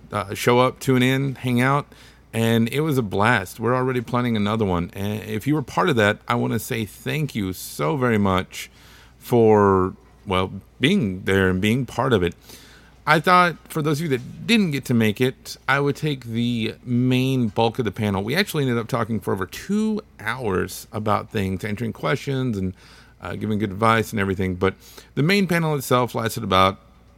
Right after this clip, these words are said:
oh, just under an hour. So I'm gonna take that and chop it up over the week. So that way, if you missed out, you can hear it.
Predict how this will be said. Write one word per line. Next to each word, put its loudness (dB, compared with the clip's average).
oh, 2
just -2
under 0
an 0
hour. 2
So -2
I'm 2
gonna 0
take -4
that 0
and 2
chop 0
it 0
up 2
over 0
the 0
week. -2
So -4
that 0
way, 4
if -8
you -2
missed -2
out, 0
you -4
can -4
hear 2
it. 2